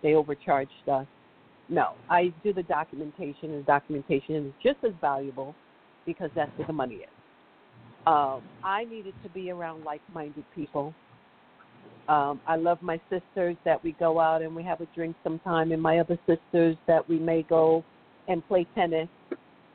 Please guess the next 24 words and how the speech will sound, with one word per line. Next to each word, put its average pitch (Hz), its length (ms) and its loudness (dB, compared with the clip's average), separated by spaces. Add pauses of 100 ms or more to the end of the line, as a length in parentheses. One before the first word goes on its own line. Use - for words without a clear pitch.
(200)
But 180 260 4 (200)
professionally, 175 960 -6 (600)
I 175 80 -4
wanted 180 400 -10
to 196 80 -12
be 165 220 -10
around 151 320 -10 (100)
people 170 540 -6
that 143 380 2
we 180 100 -4
could - 180 -10
learn 156 320 -4
from 151 160 -4
each 135 160 -8
other. 131 220 -2 (1040)
And 156 400 4
as 185 180 4
I 180 120 -4 (100)
said 170 200 -4 (120)
earlier, 196 600 -4 (1500)
I 190 120 0
knew 214 320 -6
about 254 340 -4
nabwic, 135 540 -10